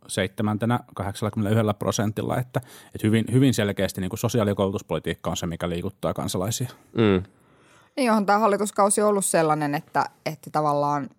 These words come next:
Speaker 3: että ikään kuin se kokoomuksen, ja siis se on, e, mä oon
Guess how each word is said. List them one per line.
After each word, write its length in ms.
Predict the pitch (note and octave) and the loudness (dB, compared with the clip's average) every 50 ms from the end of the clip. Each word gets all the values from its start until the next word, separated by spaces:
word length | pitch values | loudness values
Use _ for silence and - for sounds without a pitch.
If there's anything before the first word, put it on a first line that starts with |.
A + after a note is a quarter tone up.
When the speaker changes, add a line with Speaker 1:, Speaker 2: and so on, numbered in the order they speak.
| - - _ _ _ _ _ _ _ _ _ _ _ _ _ _ _ _ _ _ _ _ _ _ _ _ _ _ _ _ _ _ _ _ _ _ - | -20 -20 _ _ _ _ _ _ _ _ _ _ _ _ _ _ _ _ _ _ _ _ _ _ _ _ _ _ _ _ _ _ _ _ _ _ -12
Speaker 3:
että 160 | - - - C#3 | -10 -6 -4 -2
ikään 340 | D#3 - E3 D#3+ D3+ D3+ | 0 2 2 2 2 2
kuin 100 | C#3 D#3 | 0 -2
se 140 | D#3 - D#3+ | -2 -2 -2
kokoomuksen, 720 | - - E3 - - E3+ D#3 D3 C#3+ D3 C#3+ - - D3+ D3 | -2 -2 -2 0 2 2 2 2 0 -4 -4 -2 -2 0 0
ja 80 | D3 D#3 | 0 0
siis 220 | D#3+ D#3 D3+ - | 0 0 0 0
se 100 | F3+ E3+ | 0 0
on, 140 | E3 D#3 - - - | 0 0 -4 -6 -8
e, 80 | - - - - - | -8 -8 -8 -8 -2
mä 140 | C#3+ E3 | 0 2
oon 180 | E3 E3 E3 | 2 2 0